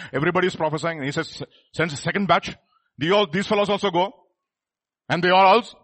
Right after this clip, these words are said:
prophesying again. So he says, "They're also prophesying." And again, he sends the third batch, if I'm right. They also prophesied and finally says, "Okay, this is not working." He goes. <laughs>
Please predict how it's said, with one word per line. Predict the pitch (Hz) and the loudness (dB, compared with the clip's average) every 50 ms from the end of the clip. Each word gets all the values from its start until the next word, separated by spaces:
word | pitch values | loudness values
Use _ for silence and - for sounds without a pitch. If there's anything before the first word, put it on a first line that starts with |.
| _ _ _ _ _ _ _ _ _ _ _ | _ _ _ _ _ _ _ _ _ _ _
prophesying | - - 180 165 180 185 196 190 | -4 -4 -2 -2 -2 -2 -2 0
again. | 175 160 156 180 196 - - _ _ _ _ _ | 0 -2 -2 -2 -4 -8 -14 _ _ _ _ _
So | - 127 | -6 -6
he | 131 127 | -4 -4
says, | 151 156 127 | -4 -4 -4
"They're | 120 131 135 | -4 -4 -2
also | 143 - - 156 | -4 -4 -6 -6
prophesying." | - 151 127 139 143 156 151 147 - _ _ _ _ _ _ _ _ _ _ _ _ _ | -6 -6 -6 -4 -6 -6 -6 -6 -10 _ _ _ _ _ _ _ _ _ _ _ _ _
And | - 113 113 | -8 -4 -4
again, | 120 123 156 185 208 202 190 | -2 0 0 0 0 0 -2
he | 185 170 156 | -2 -2 -2
sends | - 180 180 | -2 -4 -4
the | - 156 | -4 -2
third | - 175 185 156 | -2 0 0 2
batch, | 165 165 - | 0 0 0
if | 160 | -2
I'm | 156 160 151 | -4 -2 -2
right. | 147 147 160 - _ _ _ _ _ _ _ _ _ _ _ _ _ _ _ - | -2 -2 -4 -4 _ _ _ _ _ _ _ _ _ _ _ _ _ _ _ -4
They | 143 160 | 0 2
also | 190 208 214 208 214 | 2 4 2 2 2
prophesied | 208 165 175 175 160 170 160 170 160 147 | 0 0 0 -2 -2 -2 -4 -4 -4 -4
and | 151 156 | -4 -2
finally | 165 160 165 180 | -2 -2 -2 -2
says, | 165 160 170 156 | -2 -4 -4 -4
"Okay, | 156 151 160 165 | -2 -2 -2 -2
this | 143 156 160 | -2 -2 -4
is | 160 151 131 | -4 -4 -2
not | 139 165 180 175 151 | 0 0 0 0 0
working." | 165 175 165 175 175 | -2 -2 -2 -2 -4
He | 135 147 196 214 | -4 -4 -2 0
goes. | 185 185 202 202 - - - _ _ _ _ _ _ _ _ _ _ _ _ _ _ - - _ _ _ _ - | 2 2 2 2 0 -4 -12 _ _ _ _ _ _ _ _ _ _ _ _ _ _ -20 -20 _ _ _ _ -10
<laughs> | - | -8